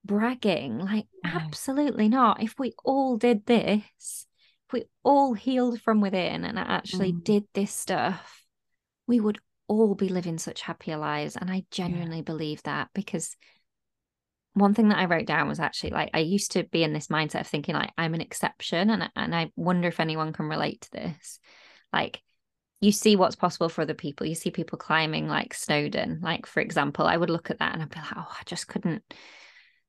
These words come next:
Speaker 1: couldn't get the childcare, couldn't get the motivation to get up there. I just couldn't," you know, and, and just in
Speaker 2: Mm.
Speaker 1: that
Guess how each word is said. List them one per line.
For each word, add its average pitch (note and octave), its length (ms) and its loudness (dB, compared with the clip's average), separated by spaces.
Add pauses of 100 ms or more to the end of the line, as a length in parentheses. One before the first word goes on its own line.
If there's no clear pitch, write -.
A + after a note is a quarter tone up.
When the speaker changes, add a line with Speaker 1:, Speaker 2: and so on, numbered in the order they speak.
(400)
Speaker 1:
couldn't - 200 0
get - 120 -6
the - 80 -6
childcare, F#3+ 600 2
couldn't - 240 -4
get - 200 0
the D#3+ 340 0 (120)
motivation E3+ 720 0
to - 80 -12
get - 180 -2
up D3+ 160 -4
there. C3+ 320 2
I C#3 80 -2
just - 240 -8
couldn't," - 400 -4
you F#3+ 100 2
know, G3+ 80 8
and, F3+ 140 2
and F3+ 180 0
just - 380 -4
in F#3+ 160 2
Speaker 2:
Mm. F3+ 80 2
Speaker 1:
that D#3+ 240 2